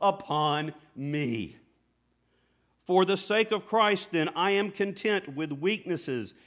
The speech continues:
insults, hardships, persecutions,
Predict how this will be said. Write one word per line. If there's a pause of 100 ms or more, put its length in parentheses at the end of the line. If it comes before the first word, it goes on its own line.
(300)
insults, (180)
hardships, (360)
persecutions,